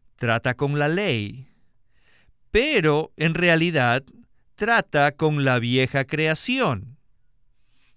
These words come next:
Aparentemente nos dice cómo podemos ser justificados, que es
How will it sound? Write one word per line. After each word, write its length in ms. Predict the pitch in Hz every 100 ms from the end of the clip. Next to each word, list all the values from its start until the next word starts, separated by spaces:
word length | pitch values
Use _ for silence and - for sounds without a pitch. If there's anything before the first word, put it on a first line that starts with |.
| -
Aparentemente 1040 | 120 120 147 208 240 185 151 139 170 175 - -
nos 260 | 147 156 143
dice 440 | 160 185 175 175 -
cómo 360 | 143 139 151 156
podemos 420 | 143 143 147 139
ser 160 | 160
justificados, 1300 | 151 151 - 165 156 160 - 196 127 98 92 - - _ _ _ _ _ _ _
que 320 | 123 123 143
es 260 | 147 -